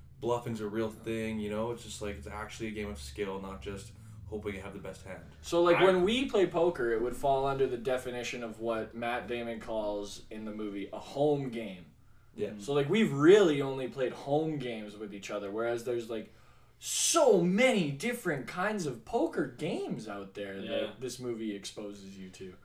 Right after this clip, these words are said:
Speaker 3: Does this movie work if the, it's the same movie, but you take poker and it's like blackjack?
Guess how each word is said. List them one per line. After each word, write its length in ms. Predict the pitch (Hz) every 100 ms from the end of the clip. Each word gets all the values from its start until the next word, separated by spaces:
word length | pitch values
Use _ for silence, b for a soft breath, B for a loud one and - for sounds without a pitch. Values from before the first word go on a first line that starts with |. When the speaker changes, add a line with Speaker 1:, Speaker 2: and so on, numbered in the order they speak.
| -
Speaker 3:
Does 180 | 131 123
this 220 | 143 151
movie 220 | 156 170
work 360 | 135 110 127 -
if 280 | 123 - -
the, 160 | 120 - - - - - - -
it's 220 | 131 113 -
the 100 | 120
same 400 | - 127 143 135
movie, 200 | 127 131
but 100 | 123
you 120 | 113
take 300 | - 120 107
poker 300 | 110 107 117
and 80 | 110
it's 80 | 104
like 120 | 98
blackjack? 440 | 101 92 - -